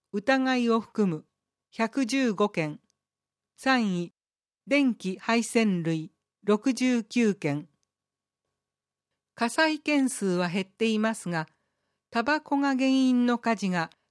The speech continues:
二年連続で最も多く発生しています。放火は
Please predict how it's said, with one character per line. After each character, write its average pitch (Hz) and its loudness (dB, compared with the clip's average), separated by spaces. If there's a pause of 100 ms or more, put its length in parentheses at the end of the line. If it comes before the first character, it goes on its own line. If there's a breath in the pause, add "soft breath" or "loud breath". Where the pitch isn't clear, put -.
(140)
二 320 0
年 254 2
連 214 0
続 208 -4
で 202 -4 (180)
最 214 -2
も 262 4
多 240 4
く 190 -4
発 180 -2
生 196 4
し - -6
て 180 -2
い 170 0
ま 165 -4
す。 - -12 (920)
放 285 4
火 262 2
は 247 -2